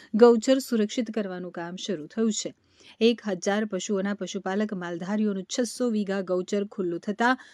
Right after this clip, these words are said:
માલધારીઓમાં ખુશહાલી જોવા મળી રહી છે. ત્યારે બે વર્ષથી અનેક રજૂઆતો બાદ માલધારીઓનું ગૌચર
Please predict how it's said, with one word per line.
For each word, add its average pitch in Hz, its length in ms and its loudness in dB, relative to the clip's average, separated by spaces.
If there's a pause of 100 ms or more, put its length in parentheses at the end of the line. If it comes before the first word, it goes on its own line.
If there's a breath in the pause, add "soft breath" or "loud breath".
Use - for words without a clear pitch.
(180 soft breath)
માલધારીઓમાં 208 1000 4
ખુશહાલી 202 500 0
જોવા 170 240 -6
મળી 165 200 -8
રહી 185 140 -4
છે. - 200 -6 (500)
ત્યારે 208 260 4
બે 208 220 2 (120)
વર્ષથી 208 460 0
અનેક 208 280 2
રજૂઆતો 185 560 -2
બાદ 208 360 0
માલધારીઓનું 185 760 0
ગૌચર 185 380 0